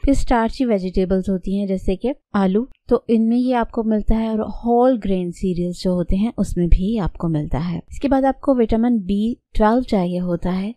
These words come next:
जो कि नर्वस सिस्टम को स्ट्रॉन्ग करता है, नए सेल्स बनाता है और ये आपको बीफ लिवर में मिलता है, मछली में, पोल्ट्री में, दूसरे जो मीट्स होते हैं जैसे कि चिकन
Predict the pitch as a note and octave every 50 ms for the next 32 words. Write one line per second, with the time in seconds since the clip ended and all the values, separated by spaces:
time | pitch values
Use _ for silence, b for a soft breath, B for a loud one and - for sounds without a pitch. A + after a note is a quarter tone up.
0 | _ - B3 B3 B3 - B3+ A#3+ A#3 B3 b b b - A#3 B3 B3 A#3+ C4+ C4
1 | - - G#3+ - - A3+ A3 A3 - A#3+ A3+ - - G#3+ G3 G3 G#3+ - - G3
2 | F#3 - - F#3+ G3+ G3+ G3 G3 F#3+ F#3 G3 G#3+ G#3+ - G#3+ F#3 F#3 F#3 F3+ F3+
3 | F#3 F#3 F3+ E3 E3+ E3 - F#3 F#3 F#3+ G3 G3+ A3 - _ - - G#3 G3 G3
4 | G3 F#3+ G3 G3+ F#3+ - _ - A3 F#3+ G3+ A3+ A#3+ - - F#3 F3+ - - -
5 | G3+ G3+ G#3 G#3+ - _ - G3+ F3+ A3 A#3 B3+ C4 - A#3+ A3 G3 F3+ F#3+ F#3
6 | F#3 F#3 F#3+ F#3 F#3 F3+ F3 F3 - F#3+ F#3+ G3+ G3+ G3 F#3+ - - G3 G3+ G#3
7 | - - A3 A3 A3 G#3+ G#3+ G#3+ - _ - F#3+ F#3 F#3 F#3+ F#3+ - - G#3+ G#3
8 | G3+ G#3 G#3 G#3 G#3+ - _ _ _ - G#3 F#3+ G3+ G#3+ G#3+ - - A3+ A3+ G#3+
9 | - G#3+ G#3 G3+ G3+ G3+ G3 - - G#3 G3+ F#3+ - G3 G#3 G#3+ G#3 G3+ G3+ F#3+
10 | F#3 - - F#3 - F#3+ F#3 - G3+ - - G#3 G#3+